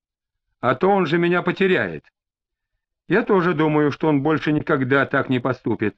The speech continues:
сказал Игорь. "Вот, поэтому я его люблю", тихо сказала Марина, глядя себе под ноги. "Ужас, как люблю, на всю жизнь". "Ну, тогда расскажите ему, что я вас проводил",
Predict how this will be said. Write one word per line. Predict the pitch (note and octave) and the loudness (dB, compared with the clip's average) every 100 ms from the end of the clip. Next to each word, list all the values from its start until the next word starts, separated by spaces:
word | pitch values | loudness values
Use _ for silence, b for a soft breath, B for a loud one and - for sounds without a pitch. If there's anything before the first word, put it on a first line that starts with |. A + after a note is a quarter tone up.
| _ | _
сказал | - A#2 A#2 A#2 | -4 -2 0 0
Игорь. | G#2 F#2+ F2 _ _ _ _ | 0 -4 -8 _ _ _ _
"Вот, | D2+ F#2 B2 C#3 - _ _ _ _ _ | -8 -2 0 0 -4 _ _ _ _ _
поэтому | A2 A#2+ E3 G#3 G3 G3 | 0 2 2 2 0 2
я | C#3 E3+ | 2 0
его | F3 C3 | 2 0
люблю", | A2 G2+ A2+ B2 B2 _ _ _ | 0 0 0 0 -4 _ _ _
тихо | - C3 C#3+ | -4 -2 -2
сказала | - A#2+ B2 B2 | -2 -2 0 0
Марина, | A#2+ C#3+ E3+ | 0 0 0
глядя | C3+ B2 C3+ C3 | 0 0 0 -2
себе | - A#2+ | -2 -2
под | A#2 C3+ | -2 0
ноги. | B2 G2+ D#2+ C#2+ - _ _ _ - | 0 -2 -6 -12 -12 _ _ _ 0
"Ужас, | G3+ F#3+ E3+ | 2 2 2
как | - B2+ | 0 0
люблю, | C3 A#2 G#2 D#2+ C2 _ _ | 2 2 0 -2 -6 _ _
на | A2+ A#2 | -4 -2
всю | D3 C3 | 0 2
жизнь". | B2 D#3+ G2+ - _ _ _ _ _ _ _ _ _ _ | 0 -2 -4 -10 _ _ _ _ _ _ _ _ _ _
"Ну, | G2+ C3+ | 0 2
тогда | A3 G3 D3+ G#3 | 2 0 2 2
расскажите | A#3+ - F3+ C#3+ C3+ C#3 | 0 0 2 2 2 2
ему, | C3+ C3+ A#2+ | 2 2 -2
что | - B2+ | -2 0
я | B2 G#3+ | 2 2
вас | E3+ F3+ | 0 -2
проводил", | - D#3 C#3 F#2+ G#2 F#2 | 0 0 2 2 0 -2